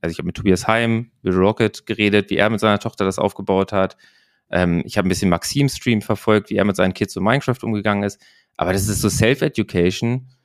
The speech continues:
wie man halt damit umgeht. Also wir haben da auch unsere Regelungen, das ist, glaub ich, nochmal ein ganz anderes Thema, das müssen wir nicht hier streuen. Aber für mich ist das halt Medienzeit und sowas. Aber das ist so ein tiefes Thema, soziale Akzeptanz, Umgang mit Gaming, Umgang mit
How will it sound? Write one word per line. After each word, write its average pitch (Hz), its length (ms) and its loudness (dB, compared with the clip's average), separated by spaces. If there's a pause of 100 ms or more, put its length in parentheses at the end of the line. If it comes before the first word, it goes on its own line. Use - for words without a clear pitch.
(460)
wie 101 200 0
man 107 200 4
halt 107 160 0
damit 107 200 0
umgeht. 110 500 -2 (100)
Also 92 200 -2
wir 92 120 2
haben 110 120 2
da 101 80 4
auch 113 100 2
unsere 135 240 2
Regelungen, 127 380 0
das 98 80 -4
ist, - 100 -12
glaub 98 140 0
ich, 98 60 -4
nochmal 95 180 0
ein - 20 -6
ganz 101 160 0
anderes 127 260 0
Thema, 123 280 0
das 110 80 0
müssen 107 120 -8
wir 101 80 0
nicht 98 140 -6
hier 139 120 0
streuen. 113 500 0 (480)
Aber 90 100 -4
für 104 100 -2
mich 104 140 4
ist 110 60 -4
das 98 140 0
halt 90 160 0
Medienzeit 123 640 2
und 110 80 -4
sowas. 107 300 -2
Aber - 160 -14
das 90 180 -8
ist 107 180 -6
so 139 180 -2
ein 110 200 0
tiefes 127 400 -8
Thema, 117 360 2
soziale 107 420 0
Akzeptanz, 110 640 -4
Umgang 107 380 0
mit 98 180 -2
Gaming, 107 380 2
Umgang 104 300 0
mit 98 180 -10